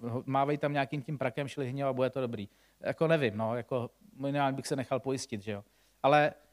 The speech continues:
on prostě natolik znal Boha, že byl schopen říct, „Já jdu ve jménu Boha a šup ho tam.“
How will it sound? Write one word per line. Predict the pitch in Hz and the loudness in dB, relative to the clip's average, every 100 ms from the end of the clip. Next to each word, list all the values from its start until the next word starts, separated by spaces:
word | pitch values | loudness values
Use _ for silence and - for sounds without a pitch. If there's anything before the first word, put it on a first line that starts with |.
| _ _ _ _ _ _ _ - | _ _ _ _ _ _ _ -2
on | 156 | 0
prostě | 160 180 - 180 | 2 0 4 6
natolik | 185 - 202 190 | 6 6 4 4
znal | 180 190 180 | 4 6 6
Boha, | 165 139 113 90 _ _ _ _ _ _ _ _ _ _ _ _ _ _ _ _ _ - | 6 4 2 -2 _ _ _ _ _ _ _ _ _ _ _ _ _ _ _ _ _ -8
že | 127 | -4
byl | 139 139 | 0 -2
schopen | - 180 170 147 143 | 2 0 2 0 0
říct, | 127 131 - | -4 -6 2
„Já | 131 | 2
jdu | 131 127 | 2 0
ve | 127 135 | 2 2
jménu | 135 135 139 139 131 - _ _ _ _ _ | 4 2 2 0 -2 -6 _ _ _ _ _
Boha | 117 131 110 95 - _ _ _ - | 0 0 0 -4 -8 _ _ _ -12
a | |
šup | 101 120 104 | -10 -10 -8
ho | 113 | -6
tam.“ | 101 95 | -8 -12